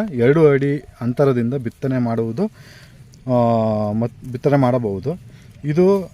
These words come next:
ನಾವು ಈ ಮೇವಿನ ಬೆಳೆಯನ್ನು ನಾವು ಮಳೆ ಆಶ್ರಿತ ಮತ್ತು, ಆ, ನೀರಾವರಿ ಇರುವಂಥ ಎರಡೂ ಭೂಮಿಗಳಲ್ಲೂ ಕೂಡ ನಾವು ಇದನ್ನು ಬೆಳೆಯಬಹುದಾಗಿದೆ.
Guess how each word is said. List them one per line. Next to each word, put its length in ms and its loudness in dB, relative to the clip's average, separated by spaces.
ನಾವು 340 2
ಈ 500 -2
ಮೇವಿನ 340 2
ಬೆಳೆಯನ್ನು 580 -2
ನಾವು 280 2
ಮಳೆ 300 4
ಆಶ್ರಿತ 440 0
ಮತ್ತು, 600 -2
ಆ, 920 -2
ನೀರಾವರಿ 580 2
ಇರುವಂಥ 360 -2
ಎರಡೂ 600 -2
ಭೂಮಿಗಳಲ್ಲೂ 800 -2
ಕೂಡ 160 -6
ನಾವು 340 -4
ಇದನ್ನು 300 -2
ಬೆಳೆಯಬಹುದಾಗಿದೆ. 880 0